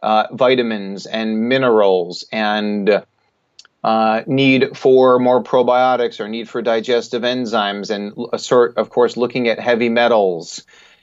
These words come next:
Uh, these things are all important, and I do all that in my clinic here as well. And then the ability over the last couple of years for these companies that have really co-, come on strong with the autoimmune panels,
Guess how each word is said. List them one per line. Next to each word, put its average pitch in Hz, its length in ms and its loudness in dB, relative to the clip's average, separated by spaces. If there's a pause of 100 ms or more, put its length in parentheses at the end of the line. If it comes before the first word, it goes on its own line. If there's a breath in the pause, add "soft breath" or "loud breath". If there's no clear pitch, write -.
(200 soft breath)
Uh, 107 360 -2
these 135 280 -2
things 127 240 -2
are 120 80 2
all 113 140 2
important, 107 640 -2
and 113 180 -4
I 113 80 -2
do 127 180 2
all 117 180 4
that 113 220 2
in 117 80 -6
my 110 180 0
clinic 113 380 -6
here 110 220 0
as 107 120 -2
well. 127 460 2 (320 soft breath)
And 120 220 -8
then 123 480 -4 (200)
the 120 200 -2
ability 139 460 2
over 117 140 2
the 113 60 -2
last 117 260 0
couple 120 200 -2
of 139 80 -2
years 165 240 2
for 139 100 -10
these 120 160 -4
companies 117 440 -4
that 107 120 -2
have 101 80 -2
really 113 280 0
co-, - 360 -10
come 127 180 -2
on 113 140 0
strong 117 300 0
with 113 140 0
the 113 80 0
autoimmune 110 680 0
panels, 107 640 -2